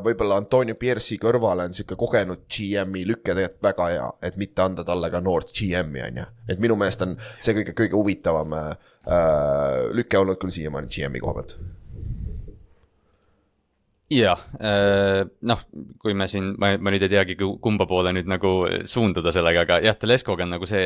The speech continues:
Speaker 2: et, et noh, eks, eks Chargersi hinnangud on vaata igast, noh, aastast aastasse umbes, noh, nii palju, kui inimesi N F L-i vaatab, nii palju arvamusi meil ka Chargersist on, et noh, et kes arvab, et see tiim on talendikas, äh, või kes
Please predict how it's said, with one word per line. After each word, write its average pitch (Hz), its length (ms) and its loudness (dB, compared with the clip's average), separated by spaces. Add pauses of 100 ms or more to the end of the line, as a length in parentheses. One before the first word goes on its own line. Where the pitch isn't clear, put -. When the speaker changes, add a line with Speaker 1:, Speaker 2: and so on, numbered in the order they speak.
Speaker 2:
et, - 180 -4
et 85 480 0
noh, - 80 -4 (640)
eks, - 240 -2 (140)
eks - 100 -4
Chargersi 123 480 2
hinnangud 98 480 0
on 92 80 -4
vaata 92 300 0 (100)
igast, 98 320 -2
noh, 101 220 0
aastast 101 260 -2
aastasse 92 400 0
umbes, 87 240 -6
noh, 87 160 -4
nii 92 160 0
palju, 90 160 2
kui 95 160 0
inimesi 92 240 0
N 95 140 -2
F 101 100 0
L-i 95 160 0
vaatab, 90 240 -2
nii 90 160 -4
palju 90 160 4
arvamusi 87 400 -2
meil 85 160 -4
ka 87 240 2
Chargersist 90 480 -2
on, 95 240 -2
et - 80 -20
noh, 82 160 -8
et - 240 -16 (160)
kes 87 160 -2
arvab, 80 240 -2
et - 80 -14
see 85 80 -6
tiim 85 240 -2
on 82 160 -4
talendikas, 101 640 0 (500)
äh, 80 720 0
või 87 160 2
kes 90 100 0